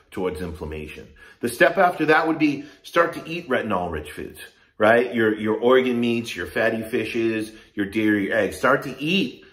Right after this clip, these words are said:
copper-rich foods like your organ meats, your shellfish. These are all the proteins that people need to eat. Now, I've been saying this for twenty-two years, right? Everyone is, everyone overeats carbs, right? Yes, there's some populations that overeat protein,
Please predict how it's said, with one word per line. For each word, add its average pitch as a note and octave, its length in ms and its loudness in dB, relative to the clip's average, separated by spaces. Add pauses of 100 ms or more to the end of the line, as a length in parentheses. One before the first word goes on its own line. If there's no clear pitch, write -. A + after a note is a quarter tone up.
(160)
copper-rich G2+ 580 -6
foods F#2 400 -6 (260)
like G#2 200 -2
your A2 160 -4
organ A2+ 420 -2
meats, G#2 320 -4
your G2+ 140 -4
shellfish. G#2+ 600 -2 (380)
These C#3 200 0
are - 120 4
all D#3 200 6
the G#3+ 80 4
proteins D#3+ 520 2
that A#2+ 160 -2
people B2+ 260 -4
need A2 260 -2
to B2+ 80 -8
eat. A#2+ 180 -8
Now, G#2 100 -4
I've G#2 80 -6
been A2 120 -6
saying D3 240 -2
this D#3+ 120 -4
for A#2+ 140 -8
twenty-two C3+ 560 -4
years, G#2+ 500 -4 (440)
right? A2 420 2 (240)
Everyone G3 340 4
is, - 240 -2 (240)
everyone G3 360 4
overeats C#3 500 2
carbs, E2+ 520 -12
right? G#2 300 0
Yes, E3+ 280 4
there's E3 240 0
some D3+ 200 0
populations B2 720 -2
that G#2+ 200 0
overeat F#2+ 420 -4
protein, F2+ 600 -6